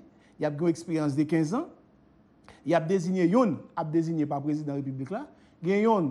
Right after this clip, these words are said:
k ap dezinye pa prezidan de lakou de kasasyon, gen yonn k ap dezinye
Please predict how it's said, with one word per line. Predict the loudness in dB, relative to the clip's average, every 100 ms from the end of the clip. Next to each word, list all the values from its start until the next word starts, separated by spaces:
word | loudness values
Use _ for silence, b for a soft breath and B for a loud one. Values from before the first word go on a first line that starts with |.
| -2
k | -2
ap | 0
dezinye | -2 -2 -2 0 0
pa | 2 0 0 -4 -4 -4
prezidan | -2 -4 -4 -4
de | -4
lakou | -4 -6 -6
de | -6
kasasyon, | -6 -6 -8 -8 -10 -10 B B
gen | -2 2
yonn | 2 2
k | 0
ap | 2
dezinye | 0 0 0 0